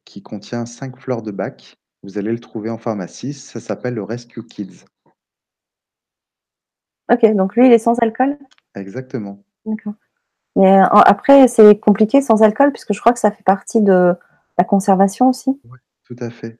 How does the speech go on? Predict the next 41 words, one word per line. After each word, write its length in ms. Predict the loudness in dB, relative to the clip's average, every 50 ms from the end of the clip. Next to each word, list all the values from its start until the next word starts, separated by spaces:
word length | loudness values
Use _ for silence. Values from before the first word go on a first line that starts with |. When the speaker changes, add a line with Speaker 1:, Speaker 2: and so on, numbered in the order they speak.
| _
Speaker 2:
Donc 100 | -10 -8
Speaker 1:
Mais 100 | -8 -8
Speaker 2:
c'est 60 | -8 -10 -12
Speaker 1:
c'est 60 | -12
le 0 | -10 -10
Speaker 2:
important. 40 |
Speaker 1:
seul 440 | -10 -10 -8 -8 -8 -6 -8 -10 -10
qui, 280 | -12 -12 -12 -12 -10 -8
que 100 | -8 -8
vous 100 | -8 -10
pouvez 240 | -12 -12 -8 -8 -6
donner, 280 | -6 -6 -6 -6 -4 -4
heu, 840 | -4 -4 -6 -6 -8 -10 -12 -12 -12 -10 -10 -10 -10 -10 -12 -14 -14 -16
sans 220 | -16 -14 -12 -12
problème 460 | -10 -8 -6 -6 -4 -6 -6 -8 -8 -8
et 80 | -10 -8
vous 160 | -8 -6 -6
avez 180 | -4 -4 -2
aussi 280 | -4 -4 -6 -8 -10 -10
une 140 | -10 -10 -10
crème, 400 | -12 -10 -8 -8 -8 -8 -8 -10 -12 -16 _ _ _ _ _ _ _ _ _ _ -8
heu, 180 | -6 -4 -6 -6
c'est 140 | -8 -8 -8
la 100 | -8 -10
crème 280 | -10 -10 -10 -10 -8
Rescue 440 | -6 -6 -8 -8 -10 -14 -12 -12 -10 -10 -12 -14 _ _ _ _ _ _
qui 120 | -16 -14
se 140 | -12 -10 -10
met 80 | -10
Speaker 2:
Ouais. 60 | -10 -8
Speaker 1:
directement 680 | -6 -6 -6 -6 -8 -8 -8 -8 -6 -4 -6 -6 -8 -8
sur 260 | -12 -12 -12 -10 -8
les 160 | -8 -6 -6
animaux 400 | -6 -6 -6 -6 -6 -8 -8 -10
qui 180 | -12 -14 -14 -12
ont 80 | -10
des, 240 | -8 -8 -8 -8 -8
des 140 | -8 -10 -12
plaies, 340 | -12 _ -8 -6 -6 -6 -6
des 220 | -6 -8 -8 -10
ecchymoses. 520 | -12 -12 -14 -12 -8 -8 -6 -6 -8 -10